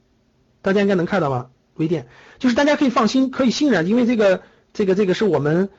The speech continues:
呃，格局的学员，格局的学员帮我们在，他长期在韩国工作，韩国，他长期在韩国工作，然后这个一直做韩国原装进口到中国东西的，我看他这个东西比较好，我就要了一百五十个，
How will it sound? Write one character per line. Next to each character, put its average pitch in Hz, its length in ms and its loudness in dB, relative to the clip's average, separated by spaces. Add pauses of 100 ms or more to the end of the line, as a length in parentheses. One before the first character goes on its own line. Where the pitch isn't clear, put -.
(220)
呃， 139 800 -2
格 165 160 0
局 233 140 0
的 247 100 2
学 - 180 0
员， 190 300 2 (200)
格 214 200 2
局 220 120 0
的 233 80 0
学 190 120 0
员 185 180 2
帮 226 200 2
我 165 100 2
们 156 120 -2
在， 190 220 -2
他 - 160 -2
长 226 220 -2
期 247 100 -2
在 254 100 2
韩 180 180 0
国 196 100 2
工 170 160 0
作， 147 220 -2 (200)
韩 214 320 0
国， 151 220 0
他 226 220 -2
长 196 220 -2
期 208 140 -6
在 202 120 -2
韩 151 180 -6
国 156 120 0
工 151 140 -4
作， 151 180 -8 (640)
然 147 120 -2
后 165 100 0
这 147 140 0
个 127 460 -4 (200)
一 254 160 0
直 196 160 0
做 202 260 2
韩 180 360 -2
国 170 360 2
原 170 200 0
装 226 160 2
进 226 160 0
口 - 160 -4
到 156 100 0
中 185 120 -4
国 175 100 0
东 208 120 0
西 226 100 0
的， 131 100 -2
我 135 60 -4
看 202 180 -2
他 208 80 0
这 208 60 0
个 196 40 0
东 190 100 0
西 214 60 2
比 185 80 -2
较 196 100 2
好， 101 200 -4
我 120 40 -6
就 143 80 -4
要 165 100 2
了 143 60 -2
一 156 60 -2
百 151 140 -2
五 139 80 -4
十 - 160 -10
个， 135 180 -10